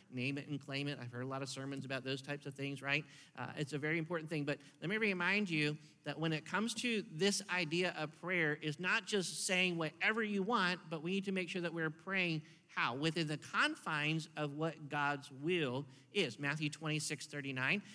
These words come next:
here's what Jesus said. "And he went a little farther and fell on his face and prayed."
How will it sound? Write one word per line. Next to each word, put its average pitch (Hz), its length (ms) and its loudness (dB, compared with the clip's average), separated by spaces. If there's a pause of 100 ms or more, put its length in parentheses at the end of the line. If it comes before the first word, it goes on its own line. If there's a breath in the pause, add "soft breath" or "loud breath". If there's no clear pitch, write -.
(120)
here's 160 280 2
what 170 180 -2
Jesus 143 440 2
said. 135 320 0 (280 loud breath)
"And 151 100 0
he 165 140 6
went 165 300 4
a 202 60 2
little 226 220 2
farther 156 460 4
and 151 200 0
fell 156 320 0
on 156 240 0
his 180 220 0
face 143 500 0
and 147 320 0
prayed." 127 340 0